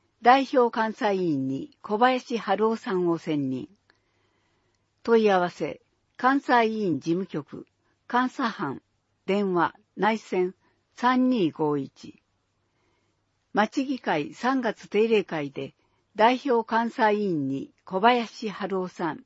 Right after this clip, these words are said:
見ませを選任することが同意され、五月一日付で就任しました。任期は四年間です。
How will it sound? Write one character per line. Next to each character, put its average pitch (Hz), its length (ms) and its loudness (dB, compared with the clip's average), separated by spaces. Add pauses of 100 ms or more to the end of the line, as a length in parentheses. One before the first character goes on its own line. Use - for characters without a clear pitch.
(140)
見 160 140 -4
ま 214 160 0
せ 214 160 -4
を 202 100 -2
選 220 300 -2
任 226 160 -2
す - 120 -10
る 208 140 -4
こ 202 140 -8
と 190 120 -4
が 139 140 -6
同 156 240 -2
意 147 80 -2
さ 135 200 -10
れ、 131 180 -16 (640)
五 233 160 6
月 240 320 -8
一 220 340 -6
日 220 260 -6
付 175 280 -6
で 156 260 -6
就 190 240 -6
任 180 220 0
し - 160 -16
ま 143 100 -10
し - 140 -20
た。 - 180 -18 (800)
任 233 260 0
期 151 180 -8
は 143 240 -4
四 160 180 -2
年 202 200 -2
間 131 280 -12
で 123 120 -14
す。 - 140 -20